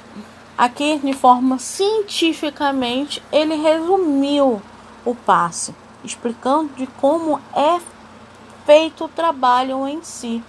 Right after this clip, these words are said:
essa transfusão de ectoplasma, de fluidos, né? Por isso da preparação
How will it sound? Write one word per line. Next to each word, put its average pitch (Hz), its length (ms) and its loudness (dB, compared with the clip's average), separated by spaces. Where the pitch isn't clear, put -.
essa 240 300 0
transfusão 240 1040 -4
de 196 100 0
ectoplasma, 202 1040 0
de 202 140 -12
fluidos, 226 640 -6
né? 220 360 -4
Por 269 160 4
isso 277 320 -4
da 269 140 4
preparação 240 1000 -4